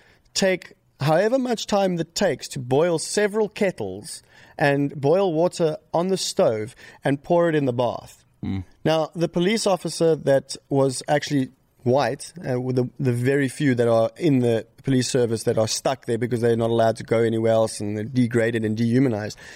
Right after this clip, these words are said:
Speaker 1: says that you could see the, the skin still on the side of the bath, how this kid struggled. You know, imagine seeing stuff like that. And there's another guy that I know, um,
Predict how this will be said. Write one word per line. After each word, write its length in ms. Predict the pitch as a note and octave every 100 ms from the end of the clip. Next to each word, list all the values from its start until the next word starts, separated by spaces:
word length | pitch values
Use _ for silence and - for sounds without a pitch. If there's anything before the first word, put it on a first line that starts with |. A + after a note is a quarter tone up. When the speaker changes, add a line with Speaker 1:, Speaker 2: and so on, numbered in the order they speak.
| -
Speaker 1:
says 320 | - G3 G3
that 120 | F3 D#3+
you 120 | D#3
could 140 | D3+
see 460 | - - G3 G3 F#3+
the, 180 | D3+ C3+ -
the 120 | C3
skin 640 | - - - - D3+ A#2+
still 340 | A2 - D3+ -
on 180 | D#3+ E3
the 100 | E3+
side 320 | D#3+ D#3 C#3+
of 100 | C#3+
the 80 | C3+
bath, 380 | A#2 A#2+ A#2+ -
how 180 | A#2+ B2+
this 200 | B2+ A#2+
kid 240 | - B2+
struggled. 600 | - - A#2+ A2+ G2 - _ - - - -
You 100 | D#3+
know, 140 | G#3
imagine 400 | B3 G3+ C4 E4
seeing 340 | B3+ - G#3 F3+
stuff 300 | - D3 -
like 180 | B2 A#2
that. 160 | A2+
And 140 | F3 G#3
there's 100 | G#3+
another 260 | G#3+ A3+
guy 200 | G#3+ G3
that 140 | F3+ D#3+
I 160 | D3+
know, 280 | D3 C3+ C3+ B2+ - - - - -
um, 380 | D3+ D#3 D#3+